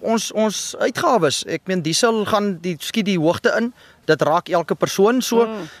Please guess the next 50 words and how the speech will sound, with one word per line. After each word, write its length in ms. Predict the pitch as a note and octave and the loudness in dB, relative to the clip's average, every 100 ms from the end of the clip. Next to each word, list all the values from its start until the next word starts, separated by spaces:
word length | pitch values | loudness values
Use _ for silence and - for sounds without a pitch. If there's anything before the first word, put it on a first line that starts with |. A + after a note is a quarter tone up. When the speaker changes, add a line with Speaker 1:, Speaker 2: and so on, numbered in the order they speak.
| _ | _
Speaker 1:
Diesel 320 | F#3 G3 C4+ | 0 2 2
en 220 | A3+ G#3+ G#3+ | 2 2 2
ons 140 | G3+ | 2
insetkostes 800 | - C#4+ C#4 - G#3+ F#3+ A3 G3+ | 2 2 0 2 0 2 0 0
is 160 | F#3 | -4
besig 320 | C3+ D#3+ G3+ G#3 | 2 2 2 0
om 100 | F3+ | 2
deur 160 | D3 | 4
die 100 | E3+ | 2
dak 220 | D3+ C#3+ - | 2 0 -2
te 80 | |
gaan. 220 | D#3 C3 A2+ | -4 -2 0
Ons, 260 | E3 - | -2 -2
ons 180 | - D#3+ | -2 0
sukkel 240 | - - A3+ | 0 0 0
om 120 | G#3 | 2
te 100 | F#3 | 0
boer 320 | C3 D3+ F3 | 2 4 4
as 100 | D#3 | 2
dit 100 | D#3 | 0
by 80 | C#3 - | 0 2
insetkoste 560 | G3+ A3 - A3 A3+ | 2 2 2 2 0
kom. 220 | G#3 C4 - - - | 2 2 0 -12 -6
So 120 | - | -2
dit 200 | G#3 G#3+ | 2 2
is 120 | A#3+ G#3 | 0 0
ons 140 | G#3+ | -2
grootste 360 | - F#3+ - E3+ | 2 2 2 0
kopseer. 420 | E3 B2+ - G#2+ - - - _ | 0 0 -4 -8 -10 -20 -20 _
Dan 360 | C#3 F3 D4 C4+ | 0 2 0 0
ons 160 | G3+ | 0
derde 320 | D#3 F3+ B3+ | 4 4 2
kopseer, 480 | C4 A3+ - G#3 G3+ - - | 0 0 2 0 0 -2 -12
ons 180 | - A3+ | 0 0
boer 500 | F3 D3+ D3 E3 G#3 | 0 -8 0 4 4
onder 200 | G3 F3+ F3+ | 4 4 2
die 80 | |
blou 220 | D3 D3+ E3+ | 4 2 4
dak 240 | E3 - | 0 0
van 100 | E3+ | -4
die 80 | D3 | -2
liewe 200 | C#3+ C#3 | -2 0
Vader, 380 | - B2+ A2+ G#2+ - | 0 0 -2 -8 -4
waaraan 260 | - D#3+ F3 | 0 0 0
ons 120 | D#3 | -2
gelukkig 380 | - D3 - C#3+ | 0 0 0 0
niks 220 | C#3+ E3 | 0 0
kan 200 | - D3+ | 0 0
doen 140 | C3 | 2
nie. 120 | F#3+ | 2